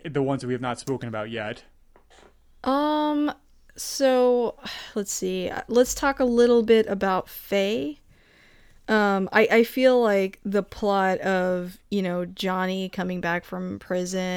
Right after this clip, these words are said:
Speaker 2: and she waited for him, but he's gonna do one more heist and she doesn't pick up on <laughs> that for some reason. And so he's like, "Meet me over here. I'm gonna come over there and we're gonna take off on this plane." Um, that sets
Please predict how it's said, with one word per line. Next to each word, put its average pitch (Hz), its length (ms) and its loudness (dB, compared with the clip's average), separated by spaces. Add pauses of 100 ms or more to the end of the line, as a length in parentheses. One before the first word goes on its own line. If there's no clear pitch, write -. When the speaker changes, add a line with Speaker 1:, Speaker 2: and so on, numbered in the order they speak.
(120)
Speaker 2:
and 175 160 -6
she 180 200 -6
waited 175 400 0
for 185 280 -4
him, 180 380 -4
but 180 160 -6 (400)
he's 196 180 -2
gonna 190 200 0
do 190 120 0
one 185 200 -2
more 185 200 0
heist 180 600 -4
and 180 140 -6
she 202 100 -4
doesn't 185 220 0
pick 202 180 0
up 190 160 0
on 185 160 2
<laughs> - 40 -16
that 196 300 2
for 202 140 -2
some 202 220 -4
reason. 196 340 -4 (400)
And 196 300 -2
so 190 120 -4
he's 180 200 -2
like, 180 140 -4
"Meet 240 200 0
me 254 180 0
over 247 140 0
here. 214 400 0
I'm 208 140 -2
gonna 240 120 0
come 233 200 -2
over 220 160 0
there 185 340 2
and 180 180 -4 (480)
we're 208 140 0
gonna 208 160 2
take 196 220 -2
off 185 160 -2
on 175 60 -4
this 175 140 -6
plane." 190 640 -4 (500)
Um, 190 460 0 (1080)
that 214 320 2
sets 208 260 0